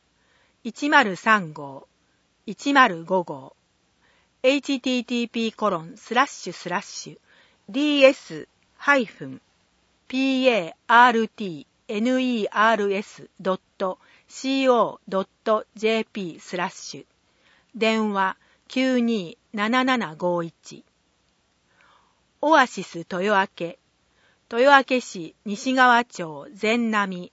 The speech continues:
六の十五。電話八九六三九二。五十九ページ。梢の。豊明市栄町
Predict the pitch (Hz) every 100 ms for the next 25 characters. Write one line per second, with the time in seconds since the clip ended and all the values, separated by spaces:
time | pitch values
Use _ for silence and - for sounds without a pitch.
0 | - 202 - 302 226 170 165 190 151 147
1 | 156 _ _ _ _ _ - 208 220 214
2 | 196 185 - _ _ - 208 - 262 -
3 | 240 165 - _ 214 214 - 320 240 175
4 | - 190 180 170 170 190 _ _ _ _
5 | _ - 196 196 247 226 - 220 214 196
6 | 175 151 - - _ _ _ _ _ _
7 | _ _ _ _ _ _ - 214 208 254
8 | 262 226 208 196 - _ _ _ _ _
9 | _ _ - 240 285 285 262 254 233 185
10 | 156 - 196 254 247 233 - 208 190 185